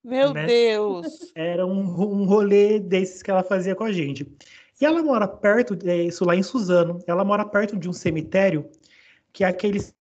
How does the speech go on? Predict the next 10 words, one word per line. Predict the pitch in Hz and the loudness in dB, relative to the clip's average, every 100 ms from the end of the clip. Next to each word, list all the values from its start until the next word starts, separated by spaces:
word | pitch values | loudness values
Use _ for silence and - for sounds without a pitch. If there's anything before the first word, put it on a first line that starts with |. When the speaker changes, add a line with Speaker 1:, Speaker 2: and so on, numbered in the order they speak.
| - | -8
Speaker 2:
cemitérios | 214 202 202 208 202 208 196 - | -4 -2 -2 -2 0 0 -4 -8
que | - 202 185 | -6 -2 2
é | 180 180 180 175 175 170 175 | 4 6 6 4 4 2 0
estilo, | 170 - 240 262 247 233 214 190 170 143 117 - _ _ _ | -2 -2 0 2 4 4 4 4 4 4 0 -12 _ _ _
como | - 190 | -6 0
posso | 190 170 | 0 0
dizer, | 165 175 | -2 -2
não | 214 | 0
tem | 269 277 277 | 0 0 2
túmulo, | 247 208 165 139 - | 2 2 0 -4 -8